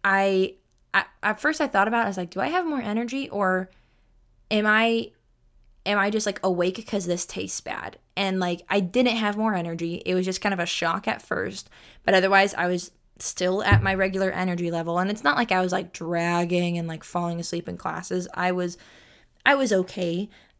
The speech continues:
Um, but it, it didn't work. So that was disappointing because that means I am forever trapped in the world of, um, I don't, I don't, I don't get to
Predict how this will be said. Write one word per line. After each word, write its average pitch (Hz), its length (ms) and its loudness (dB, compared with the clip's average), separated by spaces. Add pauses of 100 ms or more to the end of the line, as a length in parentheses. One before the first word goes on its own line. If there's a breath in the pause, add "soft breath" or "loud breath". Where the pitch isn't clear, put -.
Um, 180 480 2 (500)
but 226 380 4
it, 226 260 -4
it 226 180 -2
didn't 214 320 -4
work. - 340 -14 (120)
So 202 200 0
that 214 220 -2
was 190 380 0 (360 loud breath)
disappointing 175 600 -4
because 170 300 -6
that - 160 -6
means 170 220 0
I 165 100 0
am 175 160 -6
forever - 640 -4 (540 soft breath)
trapped - 600 -6 (180)
in 180 320 -4
the 175 100 -4
world - 380 -6
of, 127 320 -6
um, 101 460 -6 (600 soft breath)
I 170 140 -4
don't, 165 260 -6 (120)
I 156 100 -8
don't, 101 300 -12
I - 100 -8
don't - 180 -8
get - 180 -14
to 55 300 -10